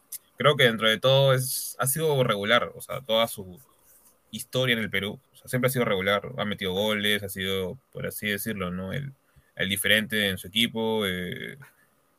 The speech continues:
y creo yo que le viene bien dentro de todo, porque al menos dentro de lo rescatable de los fichajes, el, <laughs> es gracioso porque solo un jugador le salió bien para Alianza, de ahí lo demás todos han sido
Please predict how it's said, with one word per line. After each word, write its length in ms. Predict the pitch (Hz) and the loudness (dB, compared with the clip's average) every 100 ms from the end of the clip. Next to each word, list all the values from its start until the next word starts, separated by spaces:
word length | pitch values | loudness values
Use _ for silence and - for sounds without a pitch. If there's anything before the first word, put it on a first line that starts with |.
| _ _ | _ _
y 500 | - 50 50 50 120 | -12 -8 -8 -6 -2
creo 220 | 165 190 | 2 2
yo 200 | 196 202 | 2 0
que 100 | 202 | 2
le 140 | 165 151 | 4 4
viene 360 | 175 175 165 | 2 2 2
bien 460 | 160 165 175 170 - | 6 6 6 0 -6
dentro 300 | 117 120 113 | -4 -2 0
de 80 | 113 | 0
todo, 280 | 135 143 139 | 2 2 4
porque 240 | 117 - | 0 0
al 80 | 113 | 0
menos 800 | 127 139 139 131 113 - - - _ _ _ _ _ | 2 4 4 2 0 -8 -12 -18 _ _ _ _ _
dentro 280 | 110 101 107 | -10 -2 -2
de 60 | |
lo 100 | 107 | 0
rescatable 540 | 104 104 101 123 135 135 | -4 -4 0 2 4 6
de 120 | 120 | 4
los 220 | 101 95 | 2 -2
fichajes, 760 | - 95 131 131 135 135 131 - | -6 -2 2 2 2 2 2 0
el, 360 | 98 95 110 - _ - - | -4 -4 -10 -14 _ -10 -8
<laughs> 80 | - | -2
es 240 | 135 73 127 | 0 2 2
gracioso 320 | 127 143 139 | 2 0 -2
porque 160 | 104 | -2
solo 200 | 107 127 | 0 0
un 100 | 131 | -2
jugador 300 | 131 113 127 | 0 4 4
le 60 | 117 | 2
salió 220 | 101 110 | -2 0
bien 220 | 117 120 | 2 2
para 120 | 101 95 | 2 2
Alianza, 340 | 110 104 92 | 0 -2 -6
de 120 | 92 | -4
ahí 100 | 98 | -2
lo 120 | 117 | 2
demás 360 | 113 98 110 131 | 2 2 0 -2
todos 220 | 107 107 | -6 -4
han 120 | 110 | -4
sido 400 | - 113 113 110 | -2 0 0 -2